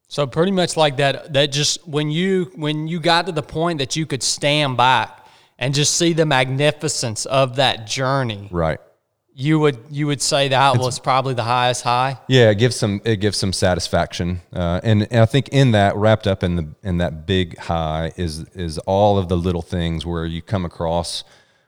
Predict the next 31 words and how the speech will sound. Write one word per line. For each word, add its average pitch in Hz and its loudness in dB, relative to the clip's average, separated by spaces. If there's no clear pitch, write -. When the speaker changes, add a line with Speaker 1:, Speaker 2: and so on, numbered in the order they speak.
Speaker 2:
um, 82 -4
a 90 -4
spot - -2
in 92 -8
the 85 -6
trail 87 -4
that 78 -4
just, 82 -4
you 90 -8
know, 76 -6
catches 95 0
your 87 -2
attention 87 -4
or 82 -4
your 85 -4
imagination, 82 -4
and, 76 -10
um, 78 -8
the 87 -10
glimpses 104 2
of 78 -6
beauty 98 0
or 90 0
the 80 -6
glimpses 90 -4
of, 80 -4
uh, 78 -4
of 76 -4
interacting 90 0
with - -10
people, 90 -6